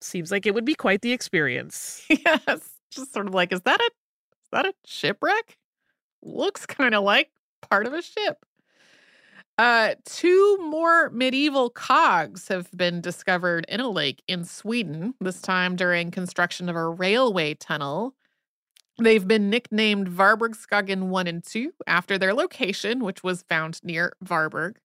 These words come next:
Speaker 2: Cogs have come up on several installments of Unearthed, and this is the third cog that we have talked about from twenty twenty-two, but this type of ship is actually pretty rare. Only seven of them have been found in Sweden.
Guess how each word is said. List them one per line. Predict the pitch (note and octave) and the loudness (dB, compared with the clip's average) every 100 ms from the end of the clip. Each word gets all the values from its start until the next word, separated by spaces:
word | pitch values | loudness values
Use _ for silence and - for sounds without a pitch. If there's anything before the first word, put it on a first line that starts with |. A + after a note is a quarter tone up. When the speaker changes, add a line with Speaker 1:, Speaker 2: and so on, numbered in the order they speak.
| _ _ _ _ _ _ - | _ _ _ _ _ _ -12
Speaker 2:
Cogs | - D4 F#4 G4+ E4+ - | 2 6 6 4 0 -2
have | F#4 E4 - | 0 0 0
come | E4 E4 | -2 0
up | G#4 | 0
on | D4 C#4 | 2 0
several | - B3+ B3 B3 | 0 0 0 0
installments | A#3 - C#4+ F4+ G#3+ - | -2 -4 -2 0 -2 0
of | G3 F#3 | 0 2
Unearthed, | F#3 F#3 F3+ - - | 0 0 0 -2 -4
and | G#3 | -2
this | A3 C4+ | -2 -2
is | D#4+ - | -4 -2
the | C#4+ | -4
third | - - B3+ C#4+ D4 C4+ | -4 0 2 4 2 -2
cog | - - D4 A#3+ G#3+ A#3 A3+ | -4 2 4 6 4 2 -2
that | A3 G#3+ | -4 -2
we | A3+ | -2
have | A3 | -4
talked | G#3+ - D4+ - | -2 2 2 2
about | G3+ F#3 F3 - | 0 4 2 0
from | - G3+ | -2 -2
twenty | - A3+ A3+ | -2 -4 -4
twenty-two, | - G#3+ G#3 - D4 A3+ | -4 -6 -4 -4 0 0
but | F#3 - | 0 0
this | C#4 F4 - | -2 -4 -10
type | - - G4 - - | -6 0 0 0 -4
of | C4 | -6
ship | - - E4+ - | -2 0 0 -2
is | A3 A#3 | -4 0
actually | C4+ D#4+ E4 C#4 | 0 0 -2 -4
pretty | C4+ D#4+ D4+ | 0 0 0
rare. | A#3 C4 C#4 F3+ - | 0 2 4 4 4
Only | A#3+ D4 D4 | 0 -2 -6
seven | - - A3 B3+ | -6 -2 0 0
of | C#4+ C4 | -4 -4
them | B3 A#3+ | -4 -2
have | B3 G#3+ | -4 -2
been | G#3+ | -4
found | G#3 G3 F#3 | 0 0 0
in | F3 D#3+ | -4 -8
Sweden. | - C4 A#3+ B3 | -8 -8 -4 -6